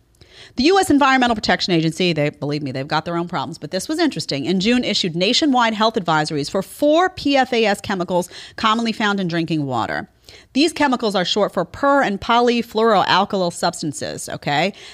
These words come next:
These are your forever chemicals. You ever hear that term? Maybe you haven't. They're called forever chemicals because they take a really long time to break down, and they're present in a lot of products. So basically, these forever chemicals, it's P F O A and P F O S, were found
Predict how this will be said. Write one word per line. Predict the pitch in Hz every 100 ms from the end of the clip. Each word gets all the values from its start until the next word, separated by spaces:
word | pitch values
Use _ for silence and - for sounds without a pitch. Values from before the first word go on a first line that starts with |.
| -
These | 214 311 381
are | 453
your | 302 277
forever | - 214 175 170 160
chemicals. | - 127 107 - 82 - 214
You | 233
ever | 359
hear | - 294
that | 269 233
term? | - 226 240 254
Maybe | 170 208
you |
haven't. | 208 180 165
They're | 180
called | - 262 247
forever | 214 202 220
chemicals | 208 202 170 175 165
because | - - 185
they | 185
take | 180 - 262
a | 220
really | 165 175
long | 156 156 160
time | 151 156 147
to | 139
break | 143 147 143 147 131
down, | 147 139 156 240 - - - - -
and | - 196
they're | 196
present | 196 - 262 285 151 139
in | - 165
a |
lot | 151 151 151
of | -
products. | 165 123 - -
So | 226
basically, | - 330 427 349 226
these | 180 196 202
forever | 196 180 175
chemicals, | 156 185 170 - 92 110 - - -
it's | 165 -
P | - 262
F | 226
O | 233 185
A | 165 160 190 262 _ _ - - -
and | 190
P | 190 269 240
F | 165
O | 226
S, | 160 165 -
were | 202
found | 190 - 226 254 339